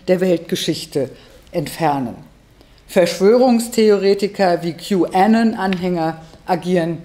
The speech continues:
weltweit mittlerweile. Auch der Gefahr, die vom identitären politischen Islam ausgeht, sieht man nach langwährender Verharmlosung und dem Schock über die Enthauptung des französischen Lehrers Samuel Paty vor einigen Wochen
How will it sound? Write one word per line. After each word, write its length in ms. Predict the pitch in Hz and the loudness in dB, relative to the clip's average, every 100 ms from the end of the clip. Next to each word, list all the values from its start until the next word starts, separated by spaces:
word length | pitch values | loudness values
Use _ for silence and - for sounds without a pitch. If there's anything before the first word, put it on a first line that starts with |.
| - | -16
weltweit 680 | - 170 156 156 127 90 - - | -2 0 0 -4 -10 -10 -14 -12
mittlerweile. 600 | 127 - 113 107 85 80 - - - _ _ _ - - - - - - - | -12 -10 -12 -12 -12 -16 -20 -20 -20 _ _ _ -20 -20 -20 -20 -20 -20 -4
Auch 320 | 180 208 320 | 2 2 2
der 200 | - 254 | 0 0
Gefahr, 500 | 214 202 - 214 220 | 0 -2 2 4 4
die 140 | 202 202 | 2 -2
vom 340 | - 190 185 | -4 -6 -2
identitären 640 | 202 190 185 180 196 190 | -2 0 -2 -2 0 0
politischen 520 | 185 180 170 160 - 135 | -2 -4 -4 -6 -8 -8
Islam 560 | - 190 247 330 131 | -4 0 2 2 0
ausgeht, 600 | - 110 - - 160 180 - - - | -6 -10 -10 0 2 2 -6 -20 -20
sieht 200 | - 202 | -4 -2
man 220 | 202 202 175 | 2 0 2
nach 220 | 165 160 | 2 0
langwährender 960 | 151 156 233 254 208 190 190 190 170 | 0 0 2 2 4 2 2 0 0
Verharmlosung 1000 | 160 151 151 151 180 196 196 196 196 196 - - - | 0 -6 -4 -2 0 2 2 2 0 -2 -6 -20 -20
und 180 | - 175 | -6 0
dem 140 | 180 156 | 0 0
Schock 420 | - 240 240 - | -2 -2 -2 -8
über 220 | 190 180 | 0 0
die 160 | 170 160 - | 0 -4 -6
Enthauptung 720 | 180 156 - 180 185 - 180 165 | -4 -6 0 0 0 -2 -2 -2
des 160 | 160 | -6
französischen 640 | - 160 - 180 170 175 156 | -4 -4 -2 -4 -4 -6 0
Lehrers 540 | 151 156 160 170 - | 2 2 0 -2 -4
Samuel 340 | 185 156 151 151 | -4 -2 -2 -4
Paty 440 | - 147 - 202 | -6 -8 -6 -8
vor 180 | - 156 | -4 -4
einigen 380 | 156 156 151 143 | -2 -6 -6 -4
Wochen 320 | 147 156 | -4 -4